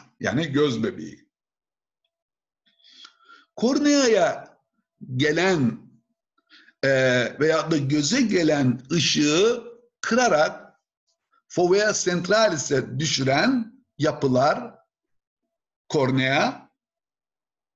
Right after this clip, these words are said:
kamera anterior ve posterior'de bulunan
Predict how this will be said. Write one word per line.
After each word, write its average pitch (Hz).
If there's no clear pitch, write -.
kamera 156
anterior 143
ve 135
posterior'de 131
bulunan 123